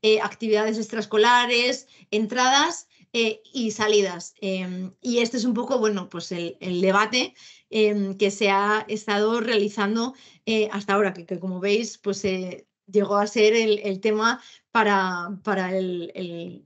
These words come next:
la liga de debate de, de este año de cicae y U C J C. Entonces,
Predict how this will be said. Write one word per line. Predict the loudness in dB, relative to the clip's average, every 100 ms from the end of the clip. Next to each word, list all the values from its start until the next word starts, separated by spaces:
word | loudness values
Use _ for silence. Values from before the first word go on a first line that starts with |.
| -2
la | 2
liga | 2 4
de | 4
debate | 4 4 2 2 0 -6 _ _
de, | 2 2 2
de | 0 0
este | 0 0
año | 0 0 -2
de | -2
cicae | -4 0 2 4 4 4 2
y | 0 -2
U |
C | -2 -4
J | -2 -4
C. | -4 -6 -6 -14 -20 -20 -6
Entonces, | -2 0 0 0 -2